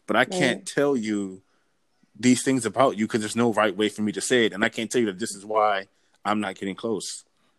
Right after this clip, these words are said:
Speaker 2: Right.
Speaker 1: But what were you gonna say? What were you gonna say?
Speaker 2: I would definitely suggest that if you ever had the opportunity, you should tell her anyway,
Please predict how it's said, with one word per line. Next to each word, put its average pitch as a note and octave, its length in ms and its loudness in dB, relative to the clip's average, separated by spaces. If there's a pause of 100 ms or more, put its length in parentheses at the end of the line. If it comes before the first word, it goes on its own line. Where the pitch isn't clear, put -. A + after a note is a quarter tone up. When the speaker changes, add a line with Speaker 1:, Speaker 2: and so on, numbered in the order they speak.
Speaker 2:
Right. F3+ 220 2
Speaker 1:
But A#2+ 120 6
what C#3 120 6
were D3+ 60 6
you D#3+ 120 2
gonna A2+ 160 0
say? - 200 -2
What C3 100 4
were C#3 40 4
you C#3 120 0
gonna A2 140 0
say? F2 260 -4 (100)
Speaker 2:
I A#3 220 2
would D4 280 0
definitely A3 880 2
suggest F#3+ 540 -2 (160)
that F3+ 280 0
if F#3 220 -2
you F#3+ 160 -2
ever G3+ 320 4
had G3+ 300 2
the A3 120 -6
opportunity, G3 1160 0
you G3 100 0
should F#3+ 260 -6
tell F#3 220 4
her E3+ 180 4
anyway, F3 640 0